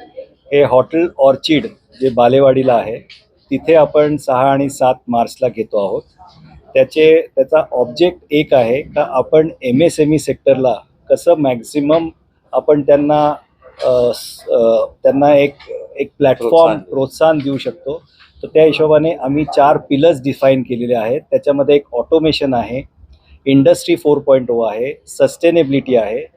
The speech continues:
Speaker 1: मार्केट अपॉर्च्युनिटीज आहेत आणि अजून एक जे आम्ही त्याच्यात ॲड केलेलं आहे,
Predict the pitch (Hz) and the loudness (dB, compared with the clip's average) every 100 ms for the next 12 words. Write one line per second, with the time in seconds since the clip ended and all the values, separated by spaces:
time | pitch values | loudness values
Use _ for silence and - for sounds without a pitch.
0 | _ _ 120 127 131 196 185 151 156 143 | _ _ -2 -2 2 0 2 2 2 0
1 | 143 127 117 120 113 107 147 _ _ _ | -2 -8 -6 -4 -2 -2 -6 _ _ _
2 | 123 139 151 123 120 165 175 156 160 160 | -4 -4 -2 -4 -2 0 0 2 2 2
3 | 151 143 147 - 135 131 123 127 123 120 | -2 0 -2 -2 -4 -4 -6 -10 -6 -6
4 | 107 120 | -6 -10